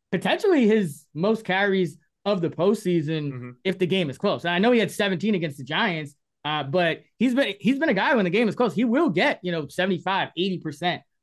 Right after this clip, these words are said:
Speaker 1: of the backfield carries, and they have been keeping him on ice. There's no, no reason to keep him on ice now.
Speaker 2: <laughs> Exactly.
Speaker 1: So I thi-, I do think people need to keep that in mind. You know, I know we have to kind of pay attention to the coup-, last couple of games a lot when we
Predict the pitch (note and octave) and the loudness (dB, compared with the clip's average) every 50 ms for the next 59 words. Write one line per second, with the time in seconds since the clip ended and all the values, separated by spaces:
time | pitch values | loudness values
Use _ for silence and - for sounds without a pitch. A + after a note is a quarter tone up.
0 | - - F3+ D#3+ D#3+ C3 D3+ E3 E3 - - E3 D3 C3 - D3+ E3 F#3+ F#3 E3 | -6 -4 -4 -2 -2 -2 -2 -2 -4 -4 -4 -6 -6 -6 -4 -2 0 0 0 0
1 | D#3 C#3+ D3+ C#3+ F3 G#3+ F#3+ E3 G3+ A#3+ C4 A#3+ A3+ F#3+ - A3 A3 F#3+ F#3+ F3+ | -2 -4 -2 0 0 2 2 2 0 -2 0 0 -2 -2 -2 -4 -4 -2 -2 -2
2 | E3+ F3 E3 E3 F#3+ G3+ F3 D#3+ - _ _ _ _ - D#3 C#3+ D#3+ A3 A#3 A3+ | -2 -2 -2 0 0 -2 -2 -4 -6 _ _ _ _ -8 -4 -2 0 0 0 0
3 | A3 F#3+ D#3+ F3 A#3+ C4 B3+ C#4 C#4 A#3 A3+ G3+ - A#3+ A3+ A3 G#3 G3+ F#3+ G3 | -2 -4 0 2 2 4 4 4 4 4 2 2 0 0 0 2 2 2 2 0
4 | F#3+ D#3+ C#3+ E3 E3+ D#3 A#2+ C#3 C3 - F#3 - - - - D3 B2+ B2+ B2+ - | 0 -2 -2 -2 -2 -2 -4 -4 -4 -2 -4 -4 -4 -2 -2 0 0 0 -2 -2
5 | A#2+ A2 A2 G#2+ - _ _ - - A3 G#3+ G3+ G3 F#3+ F3+ F3+ F3 E3 - F3 | -4 -4 -4 -6 -8 _ _ -4 0 0 2 2 4 4 4 2 2 0 0 -2
6 | G3 F#3 - - - G3+ - F3 F#3+ C#4 - C#4 A#3+ F#3 A3+ A#3+ G3+ G#3 G3+ F#3+ | -2 -2 0 0 0 0 0 2 2 2 2 2 2 2 2 2 4 4 2 2
7 | - D#3+ - A3 G#3+ - F#3+ F3+ D#3+ D3 D#3+ E3 E3+ F3 F3+ F3 E3+ E3+ _ _ | 0 -2 -2 -2 0 0 0 -2 -2 -2 -2 -2 0 0 0 0 -2 -4 _ _
8 | _ _ - E3+ F3 F3 E3 E3 E3 E3+ E3+ F#3+ G3 F#3 F3+ F#3 F3 F3 F3+ E3 | _ _ -6 -2 0 0 2 2 2 2 4 4 4 6 6 4 4 2 0 -4
9 | - F3+ - F#3 F3 D#3 C#3 - F3 E3 D3+ - E3 D#3 D#3 D3+ C#3+ D#3 D#3 D3 | -6 -4 -4 -4 -4 -4 -4 -4 -4 -2 -2 -4 -4 -6 -6 -8 -8 -8 -8 -6
10 | - E3 D#3 - - D3+ D#3 D#3 D3+ - - D#3+ - D#3 D3+ C#3 B2 C3+ C#3 C#3+ | -6 -6 -8 -8 -6 -6 -4 -4 -4 -6 -8 -8 -6 -6 -6 -4 -4 -4 -4 -4
11 | C#3+ C#3+ C#3 C3+ C3+ _ _ _ _ _ _ _ - C3+ C#3+ D3 D#3 D#3 - D3+ | -4 -4 -6 -8 -8 _ _ _ _ _ _ _ -8 -6 -4 -2 -2 -4 -4 -6
12 | D3 D3 D3 C#3+ C3 | -8 -6 -6 -6 -6